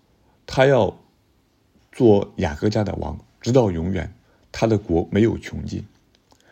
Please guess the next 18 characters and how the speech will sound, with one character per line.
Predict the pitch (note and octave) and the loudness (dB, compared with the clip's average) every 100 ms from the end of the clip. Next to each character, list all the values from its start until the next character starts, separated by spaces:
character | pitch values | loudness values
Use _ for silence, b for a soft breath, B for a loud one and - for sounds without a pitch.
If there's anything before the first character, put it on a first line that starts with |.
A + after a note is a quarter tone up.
| b | b
我 | - B2 | 4 6
们 | C#3+ | 6
看 | D3 C#3 | 2 2
犹 | G#2+ | 2
大 | A2+ A2+ | 2 0
国 | G#2+ G2+ | 0 0
的 | G#2+ | 2
历 | A2 F#2+ | 0 -2
史， | - - - _ b b b b | -6 -10 -14 _ b b b b
他 | - C3 | -2 0
们 | B2+ | 2
的 | G#2 | 0
国 | E2+ F2 F2+ - _ _ _ _ - | 0 -2 -2 -10 _ _ _ _ 2
没 | G2+ | 4
有 | A2+ | 4
穷 | A2 G2 G2+ | 2 -2 -2
尽 | A2 | -2
吗？ | G2+ G2+ | -2 -6